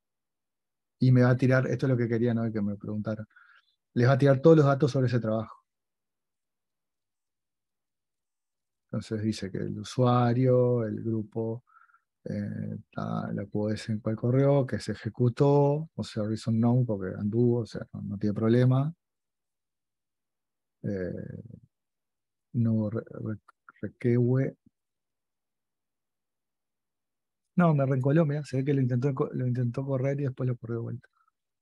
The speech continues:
Mm. Y acá abajo dicen qué nodo corrió. Ah, cuando empezó, cuando se envió,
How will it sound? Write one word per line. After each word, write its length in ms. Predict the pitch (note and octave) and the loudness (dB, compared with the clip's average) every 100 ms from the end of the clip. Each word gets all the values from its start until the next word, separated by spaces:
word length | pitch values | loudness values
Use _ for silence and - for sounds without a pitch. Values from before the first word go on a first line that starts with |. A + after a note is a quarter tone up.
| _ _ _ _ _ | _ _ _ _ _
Mm. 640 | B2+ B2 A#2+ A#2+ A#2+ A#2+ - _ _ _ _ _ _ _ _ _ _ _ _ _ _ _ _ _ _ _ - _ _ _ _ _ _ _ _ _ _ - - _ _ _ _ _ _ _ _ _ - | 2 2 2 2 0 0 -4 _ _ _ _ _ _ _ _ _ _ _ _ _ _ _ _ _ _ _ -20 _ _ _ _ _ _ _ _ _ _ -12 -12 _ _ _ _ _ _ _ _ _ 2
Y 100 | C#3+ | 4
acá 200 | B2+ C#3+ | 6 6
abajo 240 | C#3+ D#3 | 6 6
dicen 220 | C#3+ C3 | 6 4
qué 100 | C3 | 4
nodo 200 | C3+ C3+ | 4 4
corrió. 340 | B2+ A2+ A#2+ A2 _ _ | 2 0 -2 -4 _ _
Ah, 320 | B2+ A#2+ G#2+ A#2+ | -2 2 0 0
cuando 200 | B2 B2+ | 0 0
empezó, 360 | A#2+ A#2+ A2+ | 0 -2 -4
cuando 200 | - B2+ | -2 0
se 140 | A#2+ C3 | 0 2
envió, 680 | C#3+ D3+ D#3 D#3 D#3 D#3 | 4 6 6 6 4 0